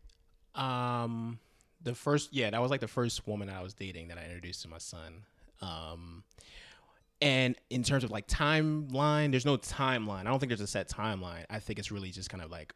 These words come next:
all right, it's, like, a really an internal dialogue with myself about, like, okay, how serious am I about this person? And, like,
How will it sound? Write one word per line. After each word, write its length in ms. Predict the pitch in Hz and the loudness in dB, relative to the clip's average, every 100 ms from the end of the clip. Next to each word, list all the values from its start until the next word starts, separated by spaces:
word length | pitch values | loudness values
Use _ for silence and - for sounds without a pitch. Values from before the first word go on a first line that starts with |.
| - | -12
all 80 | 95 | -10
right, 280 | 80 69 - _ | -10 -12 -18 _
it's, 160 | 110 107 101 | -8 -6 -6
like, 160 | 101 | -6
a 20 | |
really 340 | 101 110 98 90 | -6 -6 -6 -8
an 200 | 90 90 101 | -10 -12 -10
internal 440 | 98 104 98 90 - - _ 101 | -8 -6 -8 -10 -14 -20 _ -6
dialogue 360 | 107 98 95 | -4 -2 -6
with 80 | 101 | -8
myself 640 | 87 - - 107 90 - - | -10 -6 -2 0 -2 -6 -12
about, 260 | 95 87 80 | -8 -8 -8
like, 200 | 85 110 | -12 -10
okay, 160 | - | -10
how 160 | 90 110 | -6 -4
serious 400 | - 101 92 - | -2 -4 -4 -8
am 120 | 78 | -8
I 80 | 85 | -8
about 260 | 80 82 82 | -8 -10 -12
this 120 | - | -12
person? 400 | - 85 - 82 | -10 -10 -10 -12
And, 180 | 90 90 | -14 -14
like, 260 | 87 85 | -16 -18